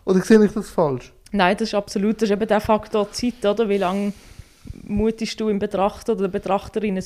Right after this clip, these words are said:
Speaker 2: Bild zu? Hast du halt beim Film eine Macht drüber, in der
Speaker 1: Mhm.
Speaker 2: Fotografie nicht. Also ich kann nicht beeinflussen oder nur bedingt beeinflussen,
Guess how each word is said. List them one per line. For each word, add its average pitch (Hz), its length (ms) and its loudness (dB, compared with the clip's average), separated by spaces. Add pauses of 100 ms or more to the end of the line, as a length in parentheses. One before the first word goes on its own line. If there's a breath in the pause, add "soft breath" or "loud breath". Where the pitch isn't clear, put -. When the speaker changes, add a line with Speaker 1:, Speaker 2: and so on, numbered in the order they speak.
Speaker 2:
Bild 220 340 -4
zu? 208 220 -4 (540 soft breath)
Hast 202 180 -6
du 202 80 -2
halt 190 280 -2 (160)
beim 196 180 -2
Film 226 680 -4 (340)
eine 196 140 0
Macht - 400 -6
drüber, 190 360 -4
in 190 120 -4
der 185 80 -6
Speaker 1:
Mhm. 196 60 -4
Speaker 2:
Fotografie 220 500 0
nicht. 202 340 -4
Also 202 200 -2
ich 208 80 -8
kann 208 160 -2
nicht 214 180 -4
beeinflussen 214 720 -2
oder 180 180 -4
nur 196 240 -4
bedingt 202 480 -6
beeinflussen, 208 560 -4